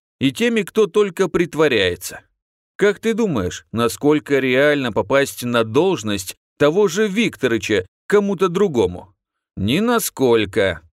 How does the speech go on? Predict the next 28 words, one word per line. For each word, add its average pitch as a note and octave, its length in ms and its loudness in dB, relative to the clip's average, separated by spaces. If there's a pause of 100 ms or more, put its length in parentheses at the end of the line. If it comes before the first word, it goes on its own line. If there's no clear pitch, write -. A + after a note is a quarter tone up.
(260)
мрачно A2 500 0
ответил G#2 440 -2
я. E2+ 280 -6 (960)
Она D3+ 240 0
проверила, C#3+ 640 2
не A#2 200 -2
жмет A#2 340 -2
ли G2 160 -2
стяжка, F3 680 -2 (180)
слегка B2+ 460 0
подтянула A2+ 640 -2
ее, F3+ 460 -2 (140)
чтобы D3+ 320 0
та C#3 160 0
не A#2 120 -2
провисала, A2+ 720 0 (240)
а B2 120 0
потом G3 340 2
мы E3+ 200 -2
двинулись C3+ 600 -2
обратно A#2 500 2
к G#2 120 -10
убежищу. G#2 680 -2 (600)
«Так A2 180 0
ситуация B2 720 2
плохая C3 640 0
или G2+ 300 -2
как? C3 440 0